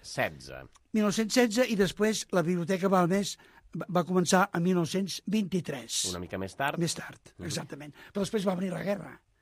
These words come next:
Speaker 2: el trenta-sis, i aleshores el pare Casanovas el van matar, amb altres cinc o sis capellans també que vivien allà, i llavors tot aquest plan se n'ha anat a Norris.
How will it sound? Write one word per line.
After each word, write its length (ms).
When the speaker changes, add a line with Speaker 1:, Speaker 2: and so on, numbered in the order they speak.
Speaker 2:
el 60
trenta-sis, 640
i 80
aleshores 440
el 100
pare 200
Casanovas 520
el 100
van 280
matar, 340
amb 160
altres 280
cinc 180
o 40
sis 220
capellans 460
també 160
que 100
vivien 380
allà, 260
i 60
llavors 220
tot 140
aquest 240
plan 240
se 140
n'ha 100
anat 220
a 40
Norris. 540